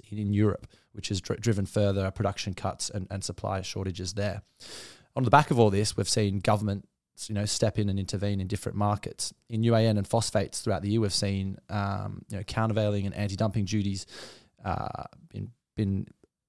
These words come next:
applied on, on product going into the, into the United States.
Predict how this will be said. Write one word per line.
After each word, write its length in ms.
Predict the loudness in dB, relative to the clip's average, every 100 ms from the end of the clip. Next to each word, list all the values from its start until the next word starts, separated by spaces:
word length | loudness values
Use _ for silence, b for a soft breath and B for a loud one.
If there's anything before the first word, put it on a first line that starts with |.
| _ _ _
applied 420 | -10 6 10 10 10
on, 220 | 6 4
on 140 | 0
product 280 | 4 4 4
going 140 | 2
into 160 | 2 0
the, 100 | -4
into 140 | -4
the 60 | 0
United 260 | 0 0 0
States. 420 | 2 0 -4